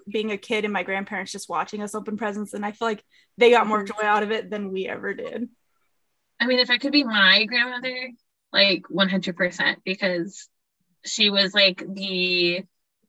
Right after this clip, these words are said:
Speaker 3: person that, like, everyone flocked to over the holidays. Like, she made all the cookies and she made, like, the dinner and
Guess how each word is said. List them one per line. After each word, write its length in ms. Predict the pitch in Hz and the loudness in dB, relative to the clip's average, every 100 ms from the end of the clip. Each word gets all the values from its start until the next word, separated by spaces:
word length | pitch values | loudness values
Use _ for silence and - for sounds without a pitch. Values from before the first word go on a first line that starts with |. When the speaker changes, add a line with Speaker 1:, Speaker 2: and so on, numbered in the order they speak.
| _ _ _ | _ _ _
Speaker 3:
person 380 | - 220 214 208 | 2 2 4 2
that, 220 | 190 175 - | 4 2 2
like, 220 | 175 165 _ - | -2 -2 _ 2
everyone 400 | 233 226 214 196 | 4 4 2 0
flocked 340 | 196 165 - | 0 -2 -2
to 120 | 196 | -6
over 240 | 185 175 175 | -4 -4 -8
the 80 | 170 | -6
holidays. 640 | 170 170 165 165 165 175 | -4 -4 -4 -4 -6 -6
Like, 140 | 170 - | -8 -8
she 160 | 190 | -4
made 180 | 180 175 | -4 -4
all 120 | 160 | -6
the 60 | 180 | 0
cookies 800 | 285 285 277 262 254 226 226 196 | 4 6 6 4 2 0 -2 -2
and 200 | 190 196 | -4 -4
she 120 | 202 | -4
made, 240 | 180 165 160 | -6 -6 -12
like, 120 | - - | -14 -2
the 60 | |
dinner 460 | 202 269 240 226 214 | 2 4 4 4 4
and 340 | 190 185 175 | 2 -2 -8